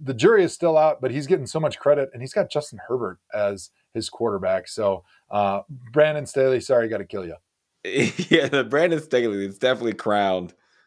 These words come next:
Speaker 2: way, way too soon for, for my liking.
Speaker 1: Yeah, man.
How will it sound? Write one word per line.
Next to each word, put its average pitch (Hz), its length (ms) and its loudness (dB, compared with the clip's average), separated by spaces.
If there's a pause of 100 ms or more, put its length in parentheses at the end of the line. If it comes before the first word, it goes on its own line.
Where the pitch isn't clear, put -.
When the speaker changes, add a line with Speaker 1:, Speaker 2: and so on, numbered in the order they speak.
(340)
Speaker 2:
way, 113 500 4
way 107 300 2
too 95 200 -6
soon 92 400 -4
for, 90 200 -8 (120)
for 92 120 -8
my 90 160 -2
liking. 85 380 -4
Speaker 1:
Yeah, 95 160 -6
man. 82 280 -14